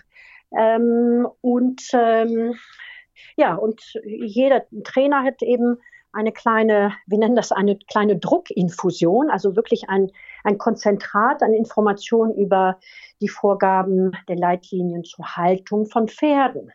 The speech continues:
Ja, und da gehören eben Lichtverhältnisse und Auslauf oder tägliche Freigang auf dem Auslauf und so weiter. Und das haben die alle gehört. Und ich weiß natürlich, und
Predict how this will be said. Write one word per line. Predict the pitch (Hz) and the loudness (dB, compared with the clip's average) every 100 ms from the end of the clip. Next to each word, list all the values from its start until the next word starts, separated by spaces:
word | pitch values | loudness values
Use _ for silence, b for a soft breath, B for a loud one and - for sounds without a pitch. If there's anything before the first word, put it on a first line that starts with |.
| - | -8
Ja, | 156 170 | -2 0
und | 233 180 | 0 0
da | 165 | -2
gehören | 170 170 180 185 | -2 -2 -2 -2
eben | 151 151 | -6 0
Lichtverhältnisse | 190 269 - - 220 196 202 202 190 214 190 | 0 0 -6 -2 0 2 0 -2 0 0 2
und | 180 170 B B B B | 2 -2 B B B B
Auslauf | 247 247 233 214 214 - | -2 2 2 2 -2 -6
oder | 208 175 156 _ - | -6 -6 -8 _ -6
tägliche | 226 226 202 190 170 170 b b b b | -4 -4 -8 -6 -6 -8 b b b b
Freigang | - - 196 202 208 - _ - 190 190 | -10 -2 2 2 0 -8 _ -4 -2 -2
auf | - 160 | -8 -12
dem | 180 170 _ | -14 -16 _
Auslauf | - 220 220 214 202 196 - | -4 -2 -2 0 0 -2 -6
und | 175 | -10
so | 175 143 | -8 -8
weiter. | 135 135 - 139 - - | -10 -12 -12 -14 -14 -14
Und | 185 180 | -6 -4
das | 180 | -2
haben | 208 202 | 0 2
die | 214 | 2
alle | 208 | 2
gehört. | 180 165 240 294 B B B B | 2 2 0 0 B B B B
Und | - 208 214 - - | -4 -4 -4 -12 -4
ich | 220 208 - | -4 -2 0
weiß | 220 254 | 0 0
natürlich, | 226 - 240 233 226 | -2 -2 -4 -2 -4
und | 180 - | -6 -8